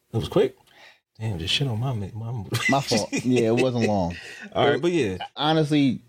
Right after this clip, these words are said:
Speaker 2: it was one of those things where I didn't even plan on doing it.
Speaker 1: Okay.
Speaker 2: A friend of mine was going vegan,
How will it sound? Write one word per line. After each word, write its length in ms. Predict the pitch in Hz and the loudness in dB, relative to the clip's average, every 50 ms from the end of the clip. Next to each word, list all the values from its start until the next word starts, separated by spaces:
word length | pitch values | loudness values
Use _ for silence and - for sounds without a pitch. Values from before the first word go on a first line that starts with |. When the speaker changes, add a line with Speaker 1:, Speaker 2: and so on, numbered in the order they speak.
| _ _ _ - | _ _ _ 0
Speaker 2:
it 80 | 127 135 | 0 2
was 180 | 139 135 123 | 2 2 0
one 120 | 120 127 127 | 2 2 4
of 40 | 123 | 4
those 220 | 117 113 113 104 | 4 2 2 0
things 320 | - - 117 117 117 110 98 | 0 2 2 4 4 2 2
where 360 | 98 101 98 95 90 87 - - _ _ _ _ _ - | 4 4 4 4 2 0 -2 -6 _ _ _ _ _ 0
I 80 | 110 | 2
didn't 160 | 120 123 110 117 | 2 4 4 4
even 160 | 113 101 95 | 4 2 2
plan 240 | - 110 104 101 92 | 2 2 2 2 2
on 120 | 85 82 | 0 0
doing 240 | 80 90 95 87 67 | 2 2 2 0 0
it. 80 | - - _ - - _ _ _ _ _ _ - | -4 -10 _ -20 -20 _ _ _ _ _ _ 0
Speaker 1:
Okay. 400 | 143 143 143 139 113 92 92 113 - - - _ _ _ - | 2 2 2 2 0 -2 -2 -4 -8 -12 -18 _ _ _ -2
Speaker 2:
A 60 | 120 | -2
friend 320 | 117 - - 143 147 147 139 | -2 0 0 2 2 4 4
of 60 | 127 | 4
mine 480 | 123 117 113 110 104 101 95 90 92 - _ _ _ _ _ _ _ - | 4 4 4 4 4 2 2 0 0 -4 _ _ _ _ _ _ _ -2
was 140 | 101 104 95 | -2 0 2
going 420 | 101 101 95 92 87 85 82 87 | 2 2 2 2 -2 -4 -4 0
vegan, 460 | 95 120 131 131 101 90 - - - | 2 4 4 4 2 0 -4 -8 -12